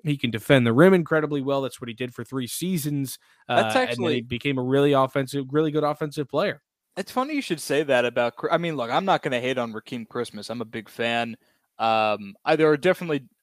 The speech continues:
Speaker 2: other ways we could have gone on this one dollar option, and when we made the board, like, it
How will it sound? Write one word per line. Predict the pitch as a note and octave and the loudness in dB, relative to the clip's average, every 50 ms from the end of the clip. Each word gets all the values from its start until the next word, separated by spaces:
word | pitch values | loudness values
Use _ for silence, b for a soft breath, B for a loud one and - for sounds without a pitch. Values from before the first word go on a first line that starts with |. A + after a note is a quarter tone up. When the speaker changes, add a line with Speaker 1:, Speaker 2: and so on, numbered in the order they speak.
| _ E3 | _ 2
Speaker 2:
other | E3 D3+ D#3 D3+ C#3 | 2 4 4 2 2
ways | C3 C3+ C#3+ C#3 - - | 2 2 2 0 -2 -4
we | C#3+ C3 | -8 -8
could | - D3+ C3+ | -6 -4 -6
have | B2+ - - | -6 -4 -2
gone | B2+ B2 B2 A#2+ A#2 | -2 0 0 0 0
on | A2+ A2+ A#2 | -2 -4 -6
this | A2+ G#2 - | -6 -8 -6
one | - A#2+ A#2+ A#2+ | -6 -6 -4 0
dollar | A#2 A2+ A2+ A2 G#2+ G#2+ | 0 2 2 0 0 -2
option, | G#2+ A2 A2+ A2 - - A2+ G#2+ | -2 -2 -4 -4 -8 -10 -12 -12
and | G#2 G#2 G#2+ - | -12 -12 -12 -10
when | A#2+ A2+ A2 A2 | -8 -8 -6 -6
we | G#2+ A2 | -6 -4
made | A2 A2 A2 A2 | -2 -2 -2 -2
the | G#2+ G#2+ | -4 -8
board, | G2+ A2 G#2+ G#2+ G#2+ G2+ | -8 -6 -4 -4 -4 -6
like, | G#2 G2+ | -8 -10
it | G#2 G#2+ | -12 -16